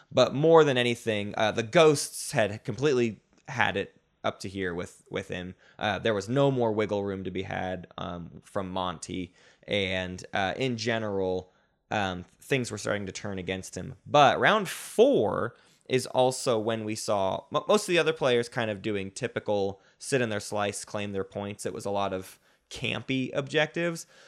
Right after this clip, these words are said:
Um, and Naalu had made a big push to build a bunch of fighters. Naalu, uh, upgraded to Space Dock two very quickly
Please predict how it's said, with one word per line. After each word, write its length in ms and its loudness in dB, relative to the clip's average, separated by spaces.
Um, 440 2
and 360 2
Naalu 400 4
had 100 -2
made 160 0
a 40 -4
big 240 0
push 580 -4
to 100 -6
build 240 0
a 60 -2
bunch 260 -2
of 80 -10
fighters. 400 0
Naalu, 420 2
uh, 340 0
upgraded 460 2
to 60 -6
Space 300 -4
Dock 220 -4
two 240 -4
very 240 0
quickly 440 -4